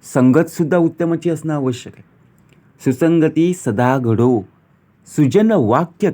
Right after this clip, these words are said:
कानी पडो, कलंक मतीचा झडो, विषय सर्वथा नावडो." कारण आपण शाळेत असताना आपण फळ्यावरती सुविचार लिहायचो,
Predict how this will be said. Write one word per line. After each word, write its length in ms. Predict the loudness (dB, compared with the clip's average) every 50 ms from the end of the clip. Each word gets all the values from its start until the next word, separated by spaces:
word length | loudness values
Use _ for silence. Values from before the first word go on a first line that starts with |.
| -2 -2
कानी 320 | -2 0 2 2 0 0
पडो, 280 | -2 -2 -4 -4 -4 -8 -10 _ _ _ _ _ _ _ _ _ _ _ _ _ _
कलंक 420 | -2 0 2 2 0 0 -2 -2 -2
मतीचा 580 | -2 -2 -2 -2 -4 -6 -6 -4 -4 -4 -4
झडो, 440 | -4 -4 -4 -2 -2 -2 -2 -2 -4 -6 -12 _ _ -20 -20 -20 _ _
विषय 500 | -4 -2 -2 -2 0 -2 -2 -2 -2 -2
सर्वथा 560 | -4 -6 -8 -6 -6 -6 -8 -8 -10 -12 -12
नावडो." 340 | -12 -14 -16 -18 -20 -20 -20 -20 _ _ _ _ _ _ _ _ _ _ _ _ _ _ _ _ _ _ _ _ _ _ _ _ _ _ _ _ _ _ _ _ _
कारण 320 | -2 0 0 2 2 0 0 -2 -6 _ _ _
आपण 240 | -4 -2 0 0 0
शाळेत 360 | 0 0 0 0 0 0 0
असताना 340 | -2 -4 -4 -4 -4 -2 -2
आपण 340 | -2 -2 -2 -2 -2 -2 -2 -4 _ _ _ _ _ _ _ _ _ _ _ _ _ _ -4
फळ्यावरती 500 | 0 0 2 2 2 0 -2 -2 -4 -6
सुविचार 500 | -4 -2 0 0 0 0 -2 -4 -4 -2
लिहायचो, 680 | -4 -4 -2 -2 0 0 0 -2 -2 -2 -2 -2 -2